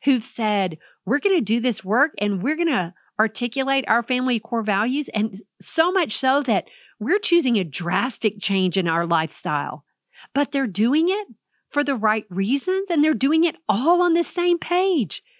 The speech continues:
They're really embracing Romans twelve two and Galatians six four and five. They're not comparing to anyone else. They're saying, "God, what is your vision for our family?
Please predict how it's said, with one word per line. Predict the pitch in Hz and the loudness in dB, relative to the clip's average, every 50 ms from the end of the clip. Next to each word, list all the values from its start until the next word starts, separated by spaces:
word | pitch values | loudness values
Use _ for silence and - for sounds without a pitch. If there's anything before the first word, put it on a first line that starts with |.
| _ _ _ | _ _ _
They're | - 269 277 | -2 -2 0
really | 233 180 180 233 262 302 349 349 359 | -2 0 2 2 2 4 4 4 4
embracing | 370 320 - 269 277 370 381 - - 330 277 | 2 2 2 2 2 2 2 0 -2 -2 2
Romans | 240 247 247 247 240 240 226 - | 2 2 2 2 0 -2 -2 -4
twelve | - 262 214 196 190 185 180 | -2 0 2 2 2 0 -2
two | - - 202 180 170 165 160 156 - | -2 -2 0 0 0 -2 -2 -2 0
and | - 247 302 359 392 359 320 - _ _ _ _ _ | 0 0 2 2 2 0 -2 -4 _ _ _ _ _
Galatians | 233 233 233 220 262 240 - - 233 208 - | -2 2 2 2 2 2 0 0 -2 -2 0
six | - 220 - - - | -2 -4 -4 -4 -8
four | - - 190 190 180 | -8 -4 -2 -2 -2
and | 170 - | 0 0
five. | 185 170 165 165 165 | 0 0 0 0 0
They're | 214 240 | 0 2
not | 294 294 302 - - | 2 2 2 0 0
comparing | - 392 339 - 294 311 262 254 247 233 | -2 -2 -2 -2 -2 -2 -2 -2 -2 -2
to | 226 - | -2 -2
anyone | - 190 202 202 185 190 190 | -2 -2 -2 0 0 0 0
else. | 185 175 165 156 - - | 0 0 -2 -2 -4 -4
They're | - 226 | -4 -2
saying, | 233 247 254 208 196 | 0 0 -2 -2 0
"God, | - 240 240 262 302 330 339 - _ - _ _ _ _ | 0 2 2 2 2 0 0 -4 _ -20 _ _ _ _
what | - 190 269 359 403 | -6 -2 0 2 2
is | 359 220 190 190 180 | 2 2 -2 -4 -2
your | 185 214 254 294 294 | -2 -2 0 0 0
vision | 254 277 262 233 247 196 | -2 -2 -2 -2 -2 -4
for | - - - | -4 -2 0
our | 190 202 220 | 0 0 0
family? | 214 - 220 220 226 214 185 160 151 156 - | 0 0 0 0 0 -2 -4 -6 -8 -10 -12